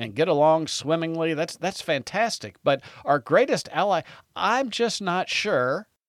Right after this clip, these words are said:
what it is exactly that makes them better than anybody else. What, what is the special thing that we get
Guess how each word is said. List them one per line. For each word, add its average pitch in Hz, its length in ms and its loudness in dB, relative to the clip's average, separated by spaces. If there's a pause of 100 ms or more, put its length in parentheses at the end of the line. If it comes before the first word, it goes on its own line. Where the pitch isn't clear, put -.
(720)
what 160 260 0
it 220 100 -4
is 214 200 2
exactly 151 720 -2
that 151 260 -2
makes 165 320 -4
them 170 420 -2
better 190 360 2
than 185 160 -4
anybody 196 300 -2
else. 165 100 -2
What, 170 220 -4 (200)
what 220 180 2
is 294 180 -4
the 185 100 -6
special - 680 -2
thing 160 380 -2
that 131 160 -6
we 170 200 -2
get 156 440 0